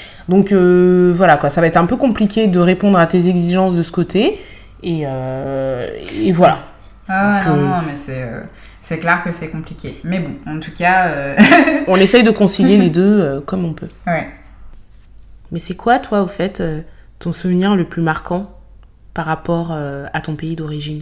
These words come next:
Speaker 1: ou à tes pays d'origine ? <laughs> Celui
Speaker 2: Oui.
Speaker 1: que tu veux.
Speaker 2: <laughs>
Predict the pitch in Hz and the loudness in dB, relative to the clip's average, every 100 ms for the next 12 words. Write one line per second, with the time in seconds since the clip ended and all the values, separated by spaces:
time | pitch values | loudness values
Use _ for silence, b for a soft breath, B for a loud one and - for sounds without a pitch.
0 | - 160 156 - 180 - 151 151 151 - | -12 -12 -12 -12 -14 -10 -10 -10 -12 -12
1 | - - - - - - 330 269 214 226 | -12 -12 -12 -12 -10 -8 -2 2 6 6
2 | 240 170 185 - - - 339 302 B | 4 2 2 0 0 0 0 0 B